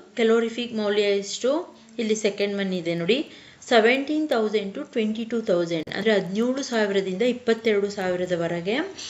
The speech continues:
ಇದರ ತಾಪಮಾನ ಇರುತ್ತೆ. ಅಂದ್ರೆ ಬೆಂಕಿಯನ್ನ ಹತ್ಕೊಳ್ಳೋದಕ್ಕೆ ಮರ, ಅದು ಉರಿದು, ಉರಿ-, ಉರಿಯಬೇಕಾದ್ರೆ, ಬೆಂಕಿ ಹತ್ತಿ ಉರಿಬೇಕ-, ಉರಿಯುವಾಗ ಅದರ ತಾಪಮಾನ ಹದಿನೇಳು ಸಾವಿರದಿಂದ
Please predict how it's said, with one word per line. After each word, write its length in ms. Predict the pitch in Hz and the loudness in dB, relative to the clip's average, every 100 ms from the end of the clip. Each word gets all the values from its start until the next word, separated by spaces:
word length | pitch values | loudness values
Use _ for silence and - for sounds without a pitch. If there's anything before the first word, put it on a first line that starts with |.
| - - | -14 -2
ಇದರ 240 | 214 196 202 320 - - - | 6 8 8 4 0 -14 -6
ತಾಪಮಾನ 520 | 208 - 208 196 185 | -4 -2 -2 0 -2
ಇರುತ್ತೆ. 420 | 175 170 165 180 | 0 0 2 0
ಅಂದ್ರೆ 220 | 175 180 | 2 0
ಬೆಂಕಿಯನ್ನ 680 | 196 180 190 196 202 185 180 233 339 - - | 2 2 -2 -2 0 0 -2 -4 -4 -8 -2
ಹತ್ಕೊಳ್ಳೋದಕ್ಕೆ 760 | 208 214 - - 196 175 175 - | -2 -2 -4 0 2 2 0 -2
ಮರ, 240 | 175 170 170 175 160 - - - | -2 -2 0 2 0 -4 -16 -8
ಅದು 220 | 202 196 202 | 0 4 4
ಉರಿದು, 480 | 196 196 196 - | 6 4 4 0
ಉರಿ-, 280 | 196 208 214 | -2 -2 -2
ಉರಿಯಬೇಕಾದ್ರೆ, 720 | 233 214 202 202 196 196 175 175 | -4 -4 -2 2 2 4 -2 0
ಬೆಂಕಿ 360 | 185 196 220 | -2 -2 0
ಹತ್ತಿ 300 | 214 208 - | 0 0 -2
ಉರಿಬೇಕ-, 500 | 233 208 196 190 190 | 0 2 0 -4 -4
ಉರಿಯುವಾಗ 680 | - 202 202 202 208 196 180 | 0 4 4 4 4 4 4
ಅದರ 260 | 247 220 185 | 2 2 0
ತಾಪಮಾನ 560 | 190 180 196 190 180 240 330 - - - - - - - - - - - - - - - - - 202 | -4 -8 -8 -8 -4 -4 -4 -8 -20 -20 -20 -20 -20 -20 -20 -20 -20 -20 -20 -16 -14 -14 -14 6 8
ಹದಿನೇಳು 380 | 190 220 247 | 10 8 8
ಸಾವಿರದಿಂದ 580 | 247 220 196 185 170 170 | 6 6 6 4 0 -2